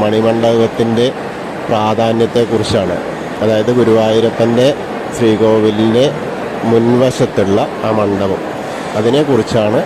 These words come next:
ഞാനിന്ന് നിങ്ങളോട് പറയാൻ പോകുന്നത്. കുറച്ച് പേരായി അതിനെ പറ്റിയിട്ട് അതെന്താണ്, അതിൻ്റെ പ്രത്യേകത എന്താണ് എന്നൊക്കെ ചോദിച്ചു. അപ്പോൾ അത് ഒന്ന് വിസ്തരിച്ച് പറയാമെന്ന് വെച്ചിട്ടാണ്. വളരെ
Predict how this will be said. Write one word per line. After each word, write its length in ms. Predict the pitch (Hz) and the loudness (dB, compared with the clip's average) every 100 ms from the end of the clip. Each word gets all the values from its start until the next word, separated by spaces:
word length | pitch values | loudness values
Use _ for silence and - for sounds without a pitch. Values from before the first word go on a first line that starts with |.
| - - - - 117 | -4 -10 -10 -4 0
ഞാനിന്ന് 420 | 107 110 104 123 - - 92 120 | 2 2 2 0 -2 -6 -2 0
നിങ്ങളോട് 420 | 110 107 104 117 156 - - | 2 4 4 2 -2 -4 -2
പറയാൻ 320 | 107 101 107 104 | 0 0 0 0
പോകുന്നത്. 380 | 98 92 90 87 - - - - - - - | 0 0 -2 -4 -8 -8 -8 -8 -10 -6 -2
കുറച്ച് 260 | 131 123 135 | -2 0 2
പേരായി 400 | 123 123 120 123 117 | 4 4 2 2 2
അതിനെ 200 | 117 123 | 2 2
പറ്റിയിട്ട് 320 | 120 117 113 117 | 0 0 2 2
അതെന്താണ്, 540 | 120 120 117 117 113 113 | 2 2 2 2 2 2
അതിൻ്റെ 260 | 113 113 113 107 | 2 2 0 0
പ്രത്യേകത 460 | 107 - 110 113 117 | -2 0 2 2 2
എന്താണ് 400 | 110 113 107 107 117 - - - - 120 | 2 2 2 0 -2 -6 -8 -8 -4 0
എന്നൊക്കെ 280 | 117 117 127 - | 2 2 0 2
ചോദിച്ചു. 440 | 117 104 98 - 92 - - - - - - | 2 2 -2 -2 -4 -6 -10 -10 -8 -8 -6
അപ്പോൾ 180 | - 117 | -2 0
അത് 140 | 110 139 170 - - | 2 2 2 -4 -2
ഒന്ന് 140 | 131 127 | 0 2
വിസ്തരിച്ച് 440 | 120 - 117 104 131 120 | 0 0 -2 -2 -2 0
പറയാമെന്ന് 540 | 104 104 107 104 104 101 | 2 2 2 2 2 0
വെച്ചിട്ടാണ്. 440 | - - 98 92 - - - - - - - | -2 -4 -4 -4 -8 -10 -10 -10 -10 -10 -2
വളരെ 360 | 113 117 131 | 2 4 4